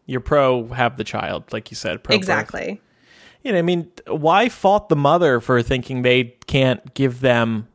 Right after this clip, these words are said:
Speaker 1: a life, a, a good life, and choosing to do an abortion? That, this is obviously something that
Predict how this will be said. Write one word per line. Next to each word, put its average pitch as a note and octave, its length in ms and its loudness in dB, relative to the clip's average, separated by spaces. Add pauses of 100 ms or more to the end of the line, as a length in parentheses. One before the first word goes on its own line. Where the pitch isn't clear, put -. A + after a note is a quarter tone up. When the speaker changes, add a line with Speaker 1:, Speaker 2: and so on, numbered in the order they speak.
(140)
Speaker 1:
a A2+ 80 -2
life, A#2 680 0 (520)
a, - 180 0
a D3+ 140 2
good D#3 240 0
life, C#3+ 500 -2 (760)
and C#3 120 -2
choosing C3+ 440 -2
to B2 380 -2
do B2+ 240 -2
an A#2 80 0
abortion? A2+ 500 -2
That, B2 200 -2 (380)
this F3+ 160 -4
is F#3 100 0
obviously E3 920 0
something D3 720 0
that B2+ 440 2